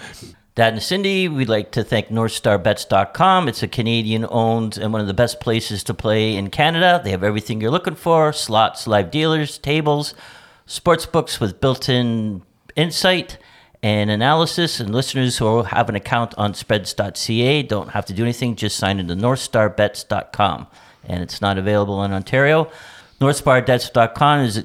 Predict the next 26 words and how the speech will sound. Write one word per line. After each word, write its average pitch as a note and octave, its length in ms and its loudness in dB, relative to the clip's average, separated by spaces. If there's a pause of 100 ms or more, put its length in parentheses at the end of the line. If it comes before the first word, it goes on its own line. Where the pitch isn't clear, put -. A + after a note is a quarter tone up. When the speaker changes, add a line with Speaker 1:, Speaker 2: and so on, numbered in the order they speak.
Speaker 2:
has A2+ 300 2
an G#2+ 80 -8
exclusive B2+ 520 -2
offer A2+ 280 4
for A2+ 140 -4
listeners. D3+ 460 -2
If A#2+ 140 -4
you G#2 60 -2
sign A2+ 280 0
up A2+ 120 0
and - 80 -12
deposit G#2+ 420 0
with F#2+ 140 -8
the G2+ 80 -4
promo G#2 380 -2
grapes, D3+ 440 0
North G#2+ 160 -2
Star G2 280 0
Bets E2+ 300 -2
dot - 280 -2
com A2 260 2
will F#2+ 140 -2
match G2 260 -2
your F#2 60 -6
first - 320 -4
bet A#2 280 2